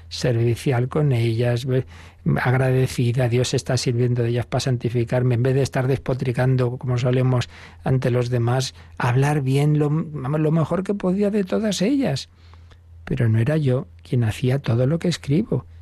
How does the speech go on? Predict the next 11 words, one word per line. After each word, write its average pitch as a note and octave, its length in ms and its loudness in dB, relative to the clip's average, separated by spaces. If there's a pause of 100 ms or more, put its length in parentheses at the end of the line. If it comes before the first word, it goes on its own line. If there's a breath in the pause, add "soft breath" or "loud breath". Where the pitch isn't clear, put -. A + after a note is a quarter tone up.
sino C#3 380 2
mi C3+ 180 2
soberano B2 560 0
dueño, C#3 480 -2 (440 soft breath)
que - 160 0
se A#2 160 -2
había A#2+ 220 2
apoderado C3 760 0
de B2 200 2
mi A2+ 160 2
voluntad A2 680 0